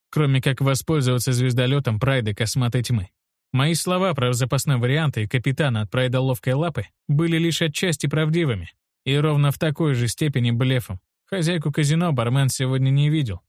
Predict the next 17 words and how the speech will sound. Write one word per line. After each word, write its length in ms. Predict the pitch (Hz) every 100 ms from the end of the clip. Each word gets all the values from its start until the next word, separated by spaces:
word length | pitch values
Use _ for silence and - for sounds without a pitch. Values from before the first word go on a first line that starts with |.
| _ -
и 80 |
скоро 340 | 147 - 190 139
ли 120 | 120
она 200 | 117 117
появится, 560 | 127 135 151 107 - 101
понятия 560 | 123 131 143 135 113
не 160 | 104 101
имел. 200 | 92 85 _ _ _ _ _ _
Вполне 340 | - 170 185
возможно, 400 | 180 180 190 151
что 220 | - 147
запропастилась 800 | 135 135 127 143 - 160 170 120
глава 300 | 110 123 123
Прайда 320 | 139 143 120
Ловкой 360 | 113 123 - 117
Лапы 340 | 123 143 120
надолго, 580 | 113 135 156 170 120 92